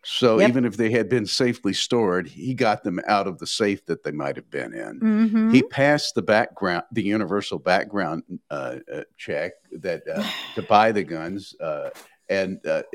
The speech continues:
Speaker 1: you know, it's, it's just completely wrong. Uh, ma-, ma-, matter of fact, um, the, in engineering, you know, we, we have a set of technical terms we apply to this, and this basically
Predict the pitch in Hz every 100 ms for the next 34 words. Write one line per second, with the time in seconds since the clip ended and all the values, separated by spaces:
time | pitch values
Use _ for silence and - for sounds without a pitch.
0 | 76 - 147 110 - 135 - - 143 -
1 | - 165 - _ - 131 - 143 95 110
2 | 92 78 58 55 - _ _ _ _ -
3 | 107 95 82 _ _ 117 131 135 139 127
4 | 185 202 185 151 139 - - 107 113 -
5 | - 113 107 95 _ _ _ _ _ 123
6 | 160 185 165 143 135 117 104 95 92 90
7 | 98 - 101 101 101 90 92 - 98 87
8 | - _ 123 - 82 - - 90 87 80
9 | 69 90 87 76 87 - 95 117 - -
10 | 98 104 104 - 110 104